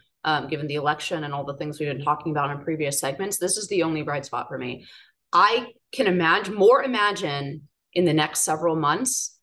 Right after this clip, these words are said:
for example, a re-, Republicans, um, being able to come together to at least pass among Republicans, right? Um, which would already lay down a marker for what Republican policy is.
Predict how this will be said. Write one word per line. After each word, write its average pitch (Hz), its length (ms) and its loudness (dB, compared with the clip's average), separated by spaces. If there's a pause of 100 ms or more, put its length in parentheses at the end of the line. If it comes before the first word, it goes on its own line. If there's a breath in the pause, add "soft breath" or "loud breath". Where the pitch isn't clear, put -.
(640)
for 208 160 4
example, 170 640 4
a 170 60 -4
re-, 160 220 -6 (120)
Republicans, 180 880 -2
um, 131 360 -2
being 175 200 -2
able 170 260 0
to 175 140 -10
come 156 240 -6
together 151 680 -4 (320)
to 170 180 0
at - 80 0
least - 600 -2
pass 202 340 -2
among 202 260 0
Republicans, 185 800 -4
right? 160 340 2 (260 loud breath)
Um, 143 140 0
which 170 160 0
would 180 100 2
already 180 260 6
lay 170 180 4
down 165 220 2
a 160 40 -4
marker 160 640 0
for 147 140 0
what 151 220 2
Republican 165 400 -4
policy 156 400 0
is. 208 180 -6